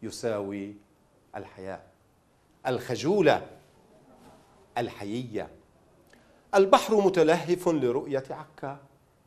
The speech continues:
وأنا متلهف لرؤية عمي في مصر. معنى ذلك أنا متشوق، فالبحر متشوق لرؤية عكا. فاح عطر الأزهار،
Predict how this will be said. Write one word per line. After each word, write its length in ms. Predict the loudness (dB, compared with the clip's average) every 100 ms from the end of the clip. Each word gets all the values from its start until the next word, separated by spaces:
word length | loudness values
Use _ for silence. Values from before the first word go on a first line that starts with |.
| -10
وأنا 320 | -8 -8 -10
متلهف 720 | -12 -12 -14 -14 -14 -16 -14
لرؤية 600 | -14 -12 -12 -14 -14 -16 -12
عمي 520 | -12 -12 -12 -14 -18 _ _
في 140 | -18 -16
مصر. 260 | -16 -18 _ _ _ _ _ _ _ _ _ _
معنى 220 | -16 -12
ذلك 420 | -10 -8 -10 -10 -14 -20 _ _ _ _ _ -4
أنا 560 | -2 2 2 2 0 -8 _ _ _ _ _ _ _ _ _ _ _ _ _ _
متشوق، 1080 | -8 -8 -6 -8 -6 -6 -4 -4 -4 -6 -6 -8 -12 -18 _ _
فالبحر 480 | -6 -4 -2 -4 -6
متشوق 800 | -8 -8 -12 -2 0 0 -2 -4
لرؤية 460 | -8 -6 -8 -8 -12 -12
عكا. 500 | -14 -14 -10 -10 -12 -20 _ _ _ _
فاح 340 | 6 8 8 6
عطر 360 | 4 4 -2 -4
الأزهار، 720 | -4 -6 2 6 6 4